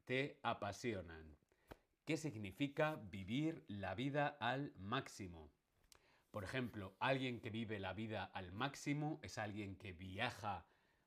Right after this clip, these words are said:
mucho, es alguien que disfruta de la vida, de sus amigos, de su familia.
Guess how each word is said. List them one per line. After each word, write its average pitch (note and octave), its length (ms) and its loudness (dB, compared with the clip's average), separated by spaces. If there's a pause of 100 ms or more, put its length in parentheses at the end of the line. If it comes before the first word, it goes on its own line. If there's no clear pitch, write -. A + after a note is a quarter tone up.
mucho, D#3 880 2
es - 180 -8
alguien G2+ 440 -2
que G2 160 -6
disfruta A2 920 -2 (360)
de G2 200 -6
la F2+ 140 -6
vida, C#3 480 8
de A2 120 0
sus - 260 -8
amigos, C3 680 0
de F#2 120 -8
su G2+ 140 -8
familia. B2+ 760 2